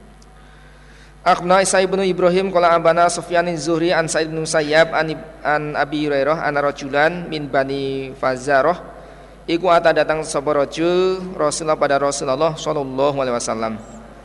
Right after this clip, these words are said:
Faqala, berkata rajul, inna mratisnya istriku, waladat, melahirkan sapa istri, gulaman, anak, aswada, yang hitam.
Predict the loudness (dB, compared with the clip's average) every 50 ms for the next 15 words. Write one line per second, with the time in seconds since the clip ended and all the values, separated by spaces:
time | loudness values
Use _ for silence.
0 | -20 -20 -8 -4 -4 0 2 4 4 4 4 2 2 4 4 4 4 2 2 2
1 | 2 2 2 0 0 0 0 0 2 2 2 2 2 -2 -4 -4 -2 0 0 0
2 | 0 -2 -4 -8 -8 -8 -8 -8 -6 -4 -2 0 0 0 -2 -4 -8 -14 -14 -6
3 | -2 0 0 0 0 0 -2 -2 -2 -4 -6 -4 -2 -2 -2 -2 -4 -8 -8 -4
4 | -2 -2 -2 -2 -4 -8 -8 -6 -6 -4 -2 -2 -2 -2 -2 -4 -6 -8 -10 -12
5 | -12 -10 -6 -4 -4 -4 -4 -4 -6 -8 -8 -6 -6 -6 -4 -4 -6 -6 -6 -8
6 | -10 -12 -12 -14 -16 -18 -20 -20 -20 -20 -20 -20 -20 -20 -20 -20 -20 -20 -20 -20
7 | -20 -20 -20 -20 -20 -12 -10 -8 -6 -4 -2 -2 -2 -2 -6 -18 -20 -20 -20 -20
8 | -20 -14 -10 -10 -8 -8 -8 -6 -4 -4 -4 -2 -2 -2 -2 -2 -4 -6 -8 -10
9 | -12 -10 -8 -8 -8 -8 -10 -14